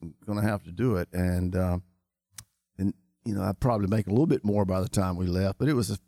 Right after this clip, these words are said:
sound, in hindsight, it worked out. So we, we got together. He was fourteen years older than I, so I was twenty-six, he was forty. Then you fast forward to nineteen eighty-eight,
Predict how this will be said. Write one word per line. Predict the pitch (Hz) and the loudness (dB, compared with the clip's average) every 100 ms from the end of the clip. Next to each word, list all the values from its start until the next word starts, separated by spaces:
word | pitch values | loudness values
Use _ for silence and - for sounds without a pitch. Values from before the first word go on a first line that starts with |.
| _ | _
sound, | - 120 120 113 - - _ _ _ 107 | -4 0 0 -2 -10 -18 _ _ _ -2
in | |
hindsight, | 113 160 135 107 101 _ _ _ _ - | 2 2 2 -2 -4 _ _ _ _ -6
it | 98 | 0
worked | 107 98 87 | 0 0 -4
out. | 67 - _ | -10 -16 _
So | - 92 | -6 -4
we, | 95 110 110 _ _ _ _ _ _ _ | -2 -4 -6 _ _ _ _ _ _ _
we | 107 135 | -2 0
got | 123 117 | 2 -2
together. | 107 110 110 101 | 0 0 2 2
He | 147 | 2
was | 131 | 0
fourteen | - - 151 139 131 120 | -4 -6 -4 -2 0 2
years | 117 110 | 2 0
older | 101 104 95 | 0 -2 -4
than | 78 76 | -8 -12
I, | 69 | -12
so | - 90 | -6 -2
I | 95 | -2
was | 104 98 | -2 -6
twenty-six, | - 101 95 - 87 - | -8 -6 -6 -8 -10 -8
he | 123 | -10
was | 80 | -10
forty. | - 101 - 110 - _ _ _ _ _ _ _ _ _ _ _ | -16 -10 -10 -10 -16 _ _ _ _ _ _ _ _ _ _ _
Then | 107 101 | -2 0
you | 113 | -2
fast | 135 131 117 | 0 0 0
forward | 127 120 104 | 0 -2 -2
to | |
nineteen | 104 113 - 104 104 104 - | -4 -4 -6 -6 -4 -6 -4
eighty-eight, | 101 98 92 104 120 107 | -4 -2 -2 0 2 0